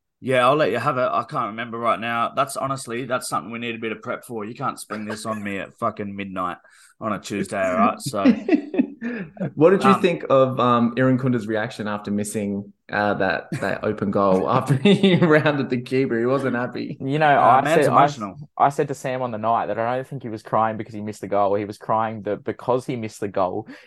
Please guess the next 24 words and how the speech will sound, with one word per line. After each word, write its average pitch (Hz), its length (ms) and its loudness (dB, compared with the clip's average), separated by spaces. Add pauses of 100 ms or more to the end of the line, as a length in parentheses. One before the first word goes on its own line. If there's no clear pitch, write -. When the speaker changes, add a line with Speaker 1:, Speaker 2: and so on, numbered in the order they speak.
(100)
Speaker 3:
he 117 120 -2
had 123 240 -2
to 117 80 -12
do 117 200 -4
the 101 120 0
after 101 300 2
the 104 80 -6
game 101 240 -4
sprints 107 640 -6
rather 107 280 2
than 98 80 0
going 107 280 2
and 104 160 -2
celebrating 101 500 0
with 107 160 -6
the - 80 -12
crowd. 139 520 0
Speaker 1:
<laughs> - 60 -20
It's, - 360 -8
it's 135 160 -6
likely 131 380 0
that. 104 240 -2 (760)
Speaker 2:
<laughs> - 0 -
That 226 1160 -4